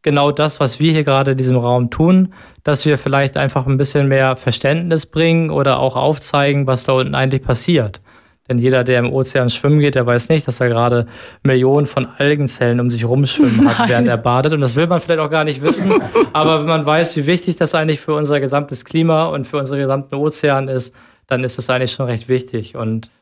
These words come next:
Speaker 1: vielleicht gibt es da bald das Plankton T V und jeder sieht einfach die zauberhafte Welt da unten.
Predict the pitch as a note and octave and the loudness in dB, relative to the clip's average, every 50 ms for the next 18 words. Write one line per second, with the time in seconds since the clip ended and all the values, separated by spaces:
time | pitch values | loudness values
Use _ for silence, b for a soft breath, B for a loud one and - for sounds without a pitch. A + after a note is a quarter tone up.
0 | _ _ _ _ _ _ - - D#3 E3 F3+ F3 F3 - - - D#3+ C#3 - - | _ _ _ _ _ _ -4 -2 0 0 0 0 -2 -8 -12 -10 -8 -6 -2 -2
1 | C#3+ C3+ C#3+ C#3 C#3 - C3 - - - - D3+ D#3 - D3+ C#3+ B2+ - C3+ C3 | 0 0 0 0 0 -2 -4 -6 -6 -4 -2 -2 -2 0 0 -2 0 0 -2 -2
2 | - C#3 C3 C3+ C3+ C3+ B2 B2 C3 C3+ C3 A#2+ A2+ D3 D3 C#3 C3+ A#2 B2 A#2+ | 0 0 2 2 2 2 2 0 2 2 2 0 0 0 -2 -2 -2 -2 -2 -2
3 | A#2+ A#2 A#2+ - C3+ C3+ C3+ C3+ A#2+ A#2+ A#2+ - C3+ A#2+ B2 B2+ C#3 C#3 - C#3+ | -2 -2 -2 0 0 2 2 2 0 -2 -4 -6 -6 -2 0 0 0 0 0 0
4 | C3 B2+ C3 C3 B2 B2+ B2 B2 A#2 | 0 0 0 -2 -4 -4 -4 -6 -6